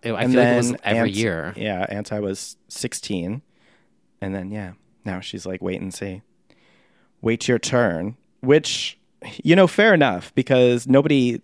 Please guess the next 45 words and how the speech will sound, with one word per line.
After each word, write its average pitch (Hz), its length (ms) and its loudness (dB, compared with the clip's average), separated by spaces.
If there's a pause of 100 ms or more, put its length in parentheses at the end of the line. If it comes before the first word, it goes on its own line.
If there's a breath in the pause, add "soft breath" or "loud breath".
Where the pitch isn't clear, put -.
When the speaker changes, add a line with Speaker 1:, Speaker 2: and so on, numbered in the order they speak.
(140)
Speaker 2:
it 131 80 2
was 135 160 4
never, 156 320 2
like, 101 400 0 (480)
a 117 60 0
given 104 400 -2
that 87 120 -2
an 95 120 -4
artist 95 300 -4
should - 120 -12
put - 80 -14
out 92 180 -4
as 85 120 -8
much 85 180 -10
as 78 60 -12
she - 240 -8
did. - 260 -12 (220)
Speaker 1:
No, 117 240 -6
I 101 60 -4
Speaker 2:
But 120 40 -2
Speaker 1:
mean, 127 240 -2
I 123 80 -6
feel 175 120 0
like 208 100 -4
three 127 220 -4
years 113 200 -2
is 95 100 -8
not, 92 300 -6 (180)
I 120 80 -6
feel 170 120 -2
like 185 80 -2
three 127 260 0
to 117 40 -2
four 107 320 -2
is 92 180 -4
now 95 200 -4
kind - 200 -6
Speaker 2:
It's 92 180 0
Speaker 1:
of - 80 -14
Speaker 2:
totally 165 280 4
Speaker 1:
standard. 104 140 2
Speaker 2:
normal. 98 420 2 (340)
Speaker 1:
Yeah. 98 360 -4 (120)
Speaker 2:
But, - 160 -8
like, 101 360 -6